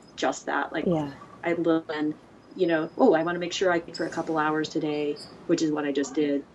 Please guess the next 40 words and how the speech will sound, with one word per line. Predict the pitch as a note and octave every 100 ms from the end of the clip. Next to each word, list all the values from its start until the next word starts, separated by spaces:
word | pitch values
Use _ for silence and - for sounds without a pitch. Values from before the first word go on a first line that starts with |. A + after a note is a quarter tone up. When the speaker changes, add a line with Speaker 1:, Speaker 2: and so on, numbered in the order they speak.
| -
Speaker 2:
Mm-hmm. | A3 F3 F3+ A#3 - - - - - - - - -
Speaker 1:
before | C#3+ C#4 C#3
I, | G3 - - - - - -
you | F#3
know, | D#3
interview | F#3+ F#3 F3+ E3+
with | E3
you. | F3+ F3+ F#3
And | - E3
then | E3+ E3 E3+ E3+ - - - -
I | D3+ D#3+
will | E3 D#3+ D#3+ -
keep | G3+ -
scraping. | - E3 E3 F3 E3+ F3+
Then | F3 E3+
I'll | E3 E3
walk | E3+ E3
the | F3
dog | E3 E3+ E3+
home, | F3+ G3
and | F#3+ F3
then | E3+
I'll | F3 F3 F3 -
maybe | G3 F#3+
do | F#3+
some | F#3 F#3
social | F#3 F3
media | F3+ F3 F3
stuff | F3 F3 F3+
and | F3
get | F3 -
the | E3+ E3+ F3+
e-, | F3
email | G3 F3+ E3
out | E3 E3+
about | E3
the | -
small | F3 E3+
print | G#3
show, | - -